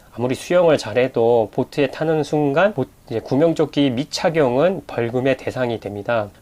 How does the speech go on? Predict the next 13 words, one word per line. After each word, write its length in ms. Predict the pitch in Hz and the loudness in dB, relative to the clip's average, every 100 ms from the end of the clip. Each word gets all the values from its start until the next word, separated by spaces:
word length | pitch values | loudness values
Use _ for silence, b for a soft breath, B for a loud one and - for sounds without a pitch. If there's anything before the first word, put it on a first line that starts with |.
| - | -4
마지막 380 | 107 127 127 | -2 2 0
세 120 | - 139 | 2 2
번째는, 600 | 156 143 123 123 113 110 | 2 2 2 2 0 0
예, 240 | 110 104 - | -2 -2 -2
면허가 380 | 113 123 127 | 2 4 4
있어야 320 | 120 - 120 113 | 2 0 -2 -2
됩니다. 480 | 110 107 110 110 - | -4 -4 -4 -4 -2
대한민국 560 | 123 135 160 160 156 | 2 2 2 2 0
법상 960 | - 127 - - 143 139 147 131 113 107 | -2 -4 -6 0 4 4 4 4 2 -2
마력수가 600 | 107 107 156 156 - 139 | 0 2 4 2 -2 -6
구점팔 720 | 117 - - - 147 139 - 202 | -6 -8 -6 -2 -2 -2 -4 0
마력 340 | 190 175 135 | 2 4 2
이하는 840 | - 120 127 160 165 123 120 127 | 0 -2 0 0 2 2 4 2